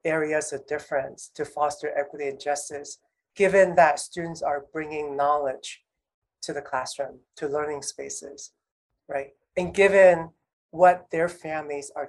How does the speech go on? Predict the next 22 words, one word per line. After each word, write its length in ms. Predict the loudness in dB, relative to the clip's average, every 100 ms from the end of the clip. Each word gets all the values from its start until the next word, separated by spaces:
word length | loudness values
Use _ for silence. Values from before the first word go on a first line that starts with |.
| -10
teaching 340 | -14 -12 -14 -10
them 180 | -10 -10 -10
at 140 | -10 -8 -6
home, 320 | -4 -4 -12 _ _ _ -12
right? 180 | -12 -12 _ 8
How 120 | 8
do 80 | 8
we 80 | 4
begin 400 | 2 0 2 2
to 140 | -2 -10 -10 _
respond 960 | -12 -10 -12 _ -4 -2 0 0 -2 -8
to 140 | -12
their 260 | -6 -8 -8
context, 880 | -6 -4 -4 -6 -8 -8 -12 -18 -20 _ _ _ -12
right? 220 | -12 -10
Social, 440 | -4 -4 -2 -2 -2 -6
political, 480 | -10 -6 -6 -6 -6
environmental, 1000 | -6 -4 0 0 0 -6 -6 -6 -6 -8 _ _ _ _ _
technological, 960 | -6 -4 -2 -2 -2 -4 -14 -12 -12 -12
and 80 | -14
so 160 | -14 -16
forth. 360 | -16 -20 -20